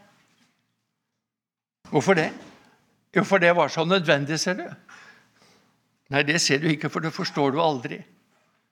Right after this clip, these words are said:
Jeg kan aldri fatte korsets gåte, kan du? Men det var slik Gud valgte å frelse deg og meg. Og noen annen frelse finnes ikke, men det finnes et alternativ, og det er evig fortapelse. Hvor skal du?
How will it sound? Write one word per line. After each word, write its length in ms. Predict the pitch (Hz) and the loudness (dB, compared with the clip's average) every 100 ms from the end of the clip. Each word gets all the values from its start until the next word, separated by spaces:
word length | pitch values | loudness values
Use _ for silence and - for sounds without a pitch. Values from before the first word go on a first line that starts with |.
| _ _ _ _ _ _ _ _ _ _ _ - | _ _ _ _ _ _ _ _ _ _ _ -2
Jeg 120 | 156 | 0
kan 200 | 190 175 | 0 0
aldri 420 | 165 190 123 143 | -2 -2 -2 -6
fatte 640 | - 190 180 - - 147 135 - - | -2 -4 -4 -18 -6 -6 -6 -12 -6
korsets 440 | 139 - 151 - - | -6 -4 -6 -8 -2
gåte, 420 | 165 - - 147 | -2 -2 -12 -8
kan 160 | - 170 | -2 -2
du? 80 | 196 320 - - _ _ _ _ _ _ | -2 -4 -10 -20 _ _ _ _ _ _
Men 120 | 147 156 | -2 2
det 80 | |
var 120 | 165 165 | 2 2
slik 400 | 175 202 208 202 | 4 4 4 4
Gud 280 | 202 196 | 4 4
valgte 380 | 196 202 123 180 | 2 0 0 -2
å 60 | 180 | -2
frelse 440 | 180 185 123 202 | -2 -4 -4 -4
deg 200 | 160 170 | 0 2
og 100 | 175 | 2
meg. 240 | 170 170 - _ _ - _ - | 0 -2 -6 _ _ -20 _ -6
Og 120 | 131 | 0
noen 140 | 156 | 2
annen 220 | 160 156 | 2 -2
frelse 400 | 156 180 147 - - | -2 -2 -2 -6 -4
finnes 320 | 180 151 - | -4 -4 -6
ikke, 300 | 156 - 180 - - _ _ 127 | -8 -6 -8 -8 -20 _ _ -4
men 160 | 135 | -2
det 120 | 131 | 0
finnes 380 | 165 175 123 - - | -2 -4 -4 -8 -8
et 160 | - | -4
alternativ, 680 | 185 180 143 143 139 165 123 - _ - - | -6 -4 -4 -4 -6 -6 -6 -14 _ -20 -6
og 120 | 120 | -2
det 100 | 117 | 0
er 120 | 127 | 2
evig 280 | 151 135 120 | 2 2 0
fortapelse. 680 | 135 - 127 135 160 - 233 214 _ _ _ _ _ | -4 -2 -2 -4 -10 -12 -14 -16 _ _ _ _ _
Hvor 120 | 127 127 | -6 -2
skal 220 | 180 156 | 0 0
du? 120 | 160 | -2